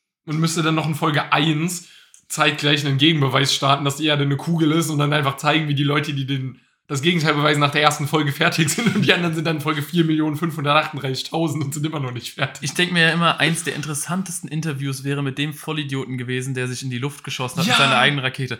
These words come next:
Speaker 1: Ja.
Speaker 2: Einfach bevor er runterklatscht und stirbt, in dem Moment, in dem er sieht, dass die Erde eine Kugel ist von oben, mit dem in dem Moment das Interview führen, so. Ich würd mich ge-, ich würd gern wissen, was der in seinen letzten Momenten vor seinem Tod gedacht hat.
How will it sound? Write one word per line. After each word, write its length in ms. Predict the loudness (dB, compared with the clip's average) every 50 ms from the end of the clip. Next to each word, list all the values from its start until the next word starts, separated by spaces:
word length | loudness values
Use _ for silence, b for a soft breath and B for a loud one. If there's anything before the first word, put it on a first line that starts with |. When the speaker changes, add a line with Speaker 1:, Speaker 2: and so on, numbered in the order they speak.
| -12 _ -12
Speaker 1:
Ja. 220 | -10 -8 -6 -2
Speaker 2:
Einfach 300 | 2 2 2 2 2 -2
bevor 460 | -2 -4 -6 -6 -4 -2 0 2 4 4
er 120 | 4 4
runterklatscht 760 | 2 2 0 2 2 2 0 0 -2 -2 -2 -2 -2 -4 -6 -6
und 120 | -6 -6
stirbt, 460 | -6 -4 0 0 2 2 0 -4 -8 -18 _ _ _ _ _ -8
in 160 | -6 -6 -2
dem 200 | 2 2 4 4
Moment, 240 | 4 4 4 2 2
in 80 | 0 -2
dem 140 | 0 0
er 120 | 2 0 0
sieht, 260 | 0 -2 -6 -4 -4
dass 160 | -4 -4 -4
die 120 | -6 -2 0
Erde 200 | 2 2 2 2
eine 120 | 0 -2
Kugel 260 | -4 -4 -6 -4 -6
ist 60 | -6
von 100 | -6 -6
oben, 240 | -8 -6 -8 -8 -12 b b b b b _ _ -20
mit 220 | -20 -20 _ -8
dem 140 | -6 -6 -4
in 160 | -6 -6 -2
dem 200 | 2 2 4 4
Moment 180 | 4 2 2 0
das 100 | 0 -2
Interview 320 | -2 -2 -2 -2 -4 -6
führen, 240 | -10 -10 -10 -10 -10
so. 140 | -10 -12 -14 b b b b b b _ _ _ -14 -10 -8 -6 -6 -4 -4
Ich 180 | -4 -4 -2
würd 120 | 0 0 0
mich 180 | 0 -2 -2 0
ge-, 120 | 0 0
ich 160 | 0 0 -4
würd 100 | -4 -2
gern 160 | -2 -2 -2 -2
wissen, 140 | -2 -6 -6
was 160 | -6 -4 -2
der 240 | 2 2 2 2 2
in 100 | 0 -2
seinen 160 | 0 0 0
letzten 260 | 0 -2 -4 -4 -6 -6
Momenten 260 | -6 -6 -6 -8 -8
vor 100 | -8 -6
seinem 160 | -6 -6 -6
Tod 180 | -6 -8 -10 -10
gedacht 300 | -10 -10 -10 -10 -10 -12
hat. 160 | -16 -18 -18